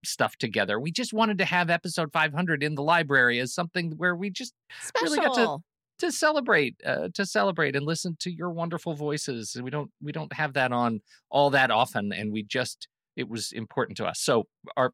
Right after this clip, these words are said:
Speaker 1: first, our in-, most deep thanks for everyone who has, who took the time and, uh, uh, overcame the procrastination, as you have told us in, in the community,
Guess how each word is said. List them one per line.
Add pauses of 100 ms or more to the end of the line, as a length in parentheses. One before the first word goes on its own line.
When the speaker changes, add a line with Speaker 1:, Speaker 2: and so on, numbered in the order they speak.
Speaker 1:
first, (340)
our
in-, (220)
most (680)
deep (600)
thanks (320)
for
everyone
who (100)
has,
who
took
the
time (460)
and,
uh,
uh, (100)
overcame
the
procrastination, (260)
as
you (100)
have (100)
told
us
in,
in
the
community,